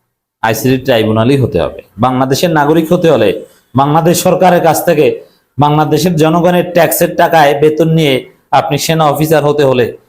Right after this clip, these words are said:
আপনাকে বাংলাদেশ সরকারের আইন, আইসিটি আইন মানতেই হবে। আপনাকে বেতন দেয় কে? আপনি সেনা অফিসার, আপনি ব্রিগেডিয়ার জেনারেল, আপনি লেফটেন্যান্ট জেনারেল, আপনি কর্নেল,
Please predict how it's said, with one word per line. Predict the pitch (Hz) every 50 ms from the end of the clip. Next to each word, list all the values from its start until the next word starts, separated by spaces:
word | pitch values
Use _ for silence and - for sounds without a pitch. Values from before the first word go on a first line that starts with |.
| _ _ _
আপনাকে | 143 135 131 127 151 151 139 156 151 123 120 - - - _ _ _ _ _
বাংলাদেশ | 135 151 151 151 151 151 156 170 160 -
সরকারের | - 185 165 - 175 160 160 156
আইন, | 143 139 139 135 120 117
আইসিটি | 107 127 135 135 135 - 156 - 135 139
আইন | 131 131 123
মানতেই | 120 113 107 - 113 107 98
হবে। | 90 85 - - _ _ _ _ _ _ _ _ _ _ _ _ _ _ _ _ _ _ _ _ _
আপনাকে | - 131 127 - - 160 156 160 160
বেতন | 156 151 147 147 151 156 151
দেয় | 139 117 104
কে? | - 107
আপনি | 110 110 131 135
সেনা | 131 - 147 143 143 139
অফিসার, | 131 135 131 - 135 110 90 - -
আপনি | - 104 - - 131
ব্রিগেডিয়ার | 123 127 139 139 147 143 147 147 143 147
জেনারেল, | 131 135 117 98 90 - - _ _ _ _ _ _ _ _ _ _ _
আপনি | - 113 110 117 131 135 131 117 98 - - - _ _ _ _ _ _ _ _ _ _ _ _
লেফটেন্যান্ট | 117 131 139 - - 156 156 156 143
জেনারেল, | 139 139 131 113 98 85 76 64 - - - - - _ _ _ _ _ _ _ _ _ _ _ _ -
আপনি | 113 - - 147 143
কর্নেল, | - 156 156 160 160 156 143 113 87 -